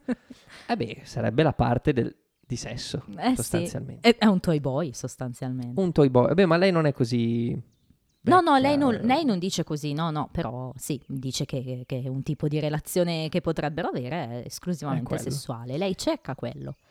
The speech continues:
Speaker 2: E, e Monica dice: "Mi dispiace."
Speaker 1: <laughs>
Speaker 2: E, e Chandler invece dice:
Speaker 1: Perché?
Speaker 2: "Per qual motivo? Cioè,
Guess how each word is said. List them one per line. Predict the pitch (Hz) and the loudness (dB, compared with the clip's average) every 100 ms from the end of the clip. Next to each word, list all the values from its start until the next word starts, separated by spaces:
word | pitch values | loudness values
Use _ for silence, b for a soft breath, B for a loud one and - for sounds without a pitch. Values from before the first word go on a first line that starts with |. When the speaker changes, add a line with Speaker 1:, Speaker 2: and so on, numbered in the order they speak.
| b | b
Speaker 2:
E, | 131 117 110 110 - | 0 0 0 -2 -6
e | - | -6
Monica | 123 110 117 113 113 110 | -4 -4 -6 -4 -4 -4
dice: | 110 117 - 117 | -6 -12 -12 -10
"Mi | 117 | -10
dispiace." | 117 - 113 117 - - - - _ | -12 -10 -10 -10 -12 -14 -18 -18 _
Speaker 1:
<laughs> | - 233 185 B B B B B B B _ _ | 0 0 0 B B B B B B B _ _
Speaker 2:
E, | 123 - 113 117 120 - - _ | -16 -14 -16 -18 -20 -20 -20 _
e | - | -20
Chandler | - 104 - 131 123 | -14 -12 -6 -4 -4
invece | 143 - - | -8 -12 -10
dice: | - - - 117 127 _ _ _ _ - | -10 -10 -12 -14 -18 _ _ _ _ -6
Speaker 1:
Perché? | 185 - 240 - _ | -6 -4 -6 -6 _
Speaker 2:
"Per | - 117 _ | -14 -14 _
qual | - 107 | -8 -6
motivo? | 113 - 202 123 | -4 -4 -2 -2
Cioè, | - | -4